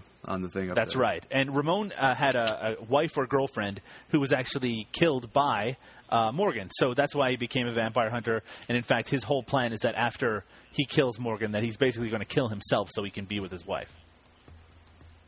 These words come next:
Speaker 1: Hey.
Speaker 2: It works. And upstairs, John, uh, encounters a female vampire who tries to seduce him with her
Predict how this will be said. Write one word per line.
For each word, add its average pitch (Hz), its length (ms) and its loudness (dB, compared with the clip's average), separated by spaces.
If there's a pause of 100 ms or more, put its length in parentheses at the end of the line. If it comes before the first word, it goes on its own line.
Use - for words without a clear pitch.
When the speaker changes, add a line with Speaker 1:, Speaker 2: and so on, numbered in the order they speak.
(1700)
Speaker 1:
Hey. 98 280 0 (260)
Speaker 2:
It 170 140 2
works. 220 280 2 (380)
And 165 240 4
upstairs, 196 500 4
John, 165 460 2
uh, 135 220 4
encounters 135 440 0
a 123 60 2
female 127 320 0
vampire 117 560 2 (240)
who 131 180 2
tries 120 360 0
to 117 100 -4
seduce 120 500 -4
him 101 120 -4
with 101 160 -6
her 104 260 -2